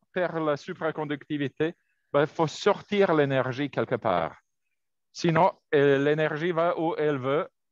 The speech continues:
et ça va faire des dégâts. Donc, euh, ici, vous voyez des, des grands barres en métal qui lient les, les, les, les, l'aimant avec les résistances sur la surface.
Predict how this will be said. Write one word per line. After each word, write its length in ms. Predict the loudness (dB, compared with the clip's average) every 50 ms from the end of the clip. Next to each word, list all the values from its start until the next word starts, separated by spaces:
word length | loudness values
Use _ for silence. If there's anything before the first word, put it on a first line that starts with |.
| _ _ _ _ _ _ _ _ _ _ _ -8
et 140 | -8 -8
ça 420 | -8 -12 -18 -10 -6 -2 -2 -2 0
va 200 | 0 -2 -2 -2
faire 360 | -4 _ -6 -6 -6 -6 -6
des 220 | -6 -4 -4 -4
dégâts. 400 | -4 -4 -4 -4 -2 -4 -4 -4 -8 -12 _ _ _ _ _ _ _ _ _ _ _
Donc, 420 | -6 -4 -4 -4 -4 -6 -8 -6 -4
euh, 160 | -2 -2 -4 -4 _ _ _ -10 -4
ici, 340 | -4 -4 -4 -4 -8 -6 -6
vous 160 | -4 -2 0
voyez 360 | 0 0 0 0 0 -2 -2
des, 260 | -2 -2 -2 -2 -2 -2
des 220 | -4 -4 -4 -4
grands 440 | -4 -4 -2 -2 0 0 -2 -4 -8 _ _ _ _ _ _ _ _ _ _ _ _
barres 600 | -4 -2 0 0 0 0 0 -2 -2 -4 -4 -4 -8 _ _ _ _ _ _ _
en 160 | -10 -8 -8
métal 600 | -6 -8 -8 -8 -4 -2 -2 0 0 -2 -4 -10 _ _ _ _ _ _ _ _ _ _ _ _ _ _
qui 240 | -8 -8 -8 -8 -6 -6
lient 420 | -6 -4 -4 -4 -6 -6 -8 -12 _ _ _ _ _ _ _
les, 340 | -6 -4 -2 -2 -2 -4 -6 -10 -20 -20 _ _ _ _ _ _ _ _ _ _ _ _ _ _ _ _ _ _
les, 340 | -4 0 0 2 2 2 2
les, 280 | 2 2 2 2 0
les, 260 | 0 0 0 0 -2
l'aimant 560 | -2 -2 -2 -2 0 0 -2 -2 -2 -4 -6 _ _ _ _ _ _ _ _ _ _ _ _ _ _ _ _
avec 340 | -2 -2 0 -2 -2 -4 -4
les 160 | -4 -4 -4 -4
résistances 600 | -4 -4 -6 -6 -8 -10 -10 -10 -8 -8 -8 -4
sur 180 | -4 -4 0 0
la 120 | 0 -2
surface. 680 | 0 -2 -6 -6 -6 -4 -4 -2 -2 -4 -6 -12 -8